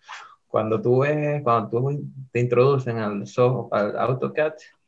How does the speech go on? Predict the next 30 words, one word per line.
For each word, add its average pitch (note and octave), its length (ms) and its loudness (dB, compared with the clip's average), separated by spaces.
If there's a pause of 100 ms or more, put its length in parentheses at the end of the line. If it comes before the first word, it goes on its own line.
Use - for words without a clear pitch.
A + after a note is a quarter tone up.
(1200)
hermano, A2 520 2
<laughs> - 1120 -8
usted A#2 280 4
tiene A#2+ 300 2
que D3+ 880 4 (100)
invertir B2 840 0
tiempo E3 480 0
que D3 120 2
es C3+ 160 -4
básico, C3+ 380 -2
neces-, C3+ 380 -4
no, C#3 220 2
no F#3 280 2
necesitas, D#3 560 -2
o A#2+ 80 -2
sea, A2 300 0
no C3 160 -4
necesitas D3+ 720 -4 (120)
literal B2+ 540 0
de D#3 80 -6
invertir C#3 540 -8 (120)
dos D#3 300 4
horas D3+ 300 4
haciendo C#3 300 -4
unos D3 240 -4
planos D3 540 2
cuando C3 260 0
tú B2+ 200 0
en C#3 160 0
Revit C#3 400 -2